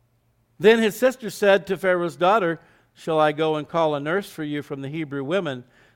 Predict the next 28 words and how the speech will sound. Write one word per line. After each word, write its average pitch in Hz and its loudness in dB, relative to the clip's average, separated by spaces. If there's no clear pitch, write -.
that 143 -8
she 151 -8
may 139 -4
nurse 143 -8
the 147 -12
child 143 -2
for 143 -8
you?" 254 -10
And 127 -10
Pharaoh's 160 0
daughter 156 0
said 151 -6
to 135 -8
her, 147 -6
"Go." 180 -2
So 160 -4
the 143 -4
maiden 196 0
went 156 -4
and 120 -18
called 170 2
the 180 -4
child's 156 0
mother. 151 -4
It - -8
was 143 -6
her 220 2
mother, 156 -2